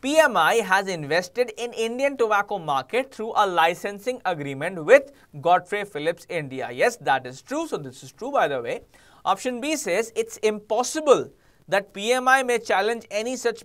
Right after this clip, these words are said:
ban under India's bilateral investment treaties." Well, it is possible. So that's why statement B is a false statement.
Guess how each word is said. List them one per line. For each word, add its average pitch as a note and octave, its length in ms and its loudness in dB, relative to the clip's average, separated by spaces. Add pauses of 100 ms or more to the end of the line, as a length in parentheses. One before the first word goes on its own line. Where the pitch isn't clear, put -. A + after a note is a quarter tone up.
ban D#3+ 360 4
under F#3 360 -4
India's F#3 520 0
bilateral D#3+ 580 0
investment D#3+ 640 -4
treaties." D3+ 500 -10
Well, A3 380 6 (480)
it F#3 240 -4
is G3+ 280 -2
possible. D#3 680 0
So C3 120 -14
that's E3+ 260 -2
why A3 140 2
statement G3 520 -8
B F#3 220 -6
is D3+ 140 -8
a B2+ 100 -4
false G3 340 -2
statement. E3+ 480 -8